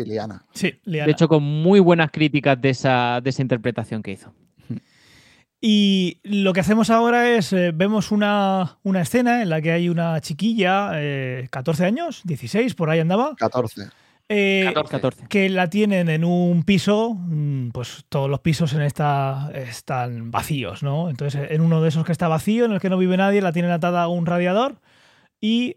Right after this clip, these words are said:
Speaker 2: eh, aquí, eh, nos cuentan algo que, que, que va a ser la tónica de, de, de,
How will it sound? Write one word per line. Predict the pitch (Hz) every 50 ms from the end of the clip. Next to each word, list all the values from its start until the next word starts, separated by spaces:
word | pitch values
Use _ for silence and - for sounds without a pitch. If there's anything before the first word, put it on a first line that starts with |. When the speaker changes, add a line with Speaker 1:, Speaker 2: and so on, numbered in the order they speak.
| _ -
Speaker 2:
eh, | 190 185 180 175 165 160 160 160 156 156
aquí, | 147 143 - 170 170 180 180 185 196 208 226 285
eh, | 202 185 175 165 156 151 147 143 143 135 135 131 131 147 143 _ _ -
nos | 214 165 156 139
cuentan | - 165 170 160 175 165
algo | 165 170 175 202 208
que, | 190 180 170 160 147 139 135 135
que, | - 160 143 135 123 127 - -
que | - 160 143
va | 143 139
a |
ser | 123 156 143
la | 143 135
tónica | 135 143 143 151 147 151 139
de, | 139 135 131 131 131 135 143 143
de, | 139 143 147 139 135 135 131 131 131 127 - - _ -
de, | - 170 151 143 139 131 131 135 135 131 131